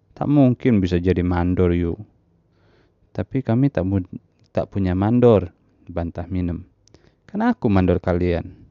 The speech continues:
Analis menarik tanganku dan kami berjalan terus sepanjang kepala-kepala sapi. "Kau mandori mereka?"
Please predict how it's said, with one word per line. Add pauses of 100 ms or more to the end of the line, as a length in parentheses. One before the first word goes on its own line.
(880)
Analis
menarik
tanganku
dan
kami
berjalan
terus
sepanjang
kepala-kepala
sapi. (1700)
"Kau
mandori
mereka?"